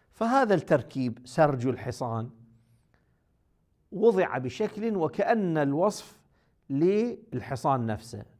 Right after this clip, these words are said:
"ركبت الحصان الجميل"، ولكن أكملها، أقول: "سرجه"، فتتضح الصورة، يتضح المعنى. هذه التتمة في المعنى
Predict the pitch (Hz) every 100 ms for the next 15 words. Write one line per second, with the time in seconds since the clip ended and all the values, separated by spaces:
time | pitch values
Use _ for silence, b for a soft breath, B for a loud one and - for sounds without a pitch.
0 | - 127 135 120 - 175 - - 113 -
1 | 123 - 170 208 196 147 151 180 135 -
2 | - - _ _ _ 101 104 - - 110
3 | 110 104 101 87 87 _ _ _ _ -
4 | 160 - b b b _ _ - 123 107
5 | 95 101 87 117 - b b b - 226
6 | 190 - 98 95 104 - 117 156 151 -
7 | 95 - 95 104 85 92 107 _ _ _
8 | _ _ _ _ _ 226 208 151 - -
9 | 202 165 135 139 123 156 156 220